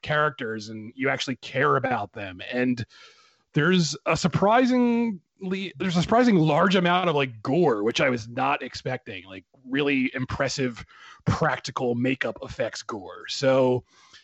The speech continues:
you know, if you're in the mood for some sort of Halloween, uh, treat this season, seek out Haunt.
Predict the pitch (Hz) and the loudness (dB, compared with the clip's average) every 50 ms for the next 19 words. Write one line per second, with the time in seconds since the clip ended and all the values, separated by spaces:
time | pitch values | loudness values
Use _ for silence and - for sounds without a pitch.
0 | _ _ _ _ _ - 185 139 120 131 - 196 202 214 208 190 185 180 180 180 | _ _ _ _ _ -4 -2 -2 -2 0 0 2 2 4 4 4 6 6 6 4
1 | 170 - 160 156 151 143 143 - - 185 165 151 - 165 147 143 135 127 - - | 4 2 2 0 0 -2 -6 -6 -2 -2 -2 0 0 2 2 2 0 0 -6 -10
2 | - - - - 143 143 151 156 156 151 160 160 156 156 151 147 147 139 139 139 | -8 -6 -4 0 2 2 4 4 2 2 2 0 0 0 0 0 -2 -2 -2 -2
3 | 131 131 131 131 131 131 127 127 123 123 123 120 120 120 113 - _ - - - | -4 -4 -4 -4 0 0 0 2 0 0 -2 -2 -2 -4 -4 -6 _ -4 -2 0
4 | - 165 165 147 139 - - - - 117 113 135 120 - - - - 131 123 120 | 2 2 2 0 0 -2 -6 -8 -6 -4 -2 -2 -2 -2 -4 -4 -2 -2 -2 0
5 | 120 135 139 147 147 131 _ - - - - - - - _ _ _ _ - - | -2 -2 -2 -2 -4 -6 _ -14 -20 -20 -20 -20 -20 -20 _ _ _ _ -12 -8
6 | - - 190 190 - 175 160 151 - - - 170 165 143 123 110 | 0 2 2 4 4 2 2 2 0 0 0 2 2 2 0 -2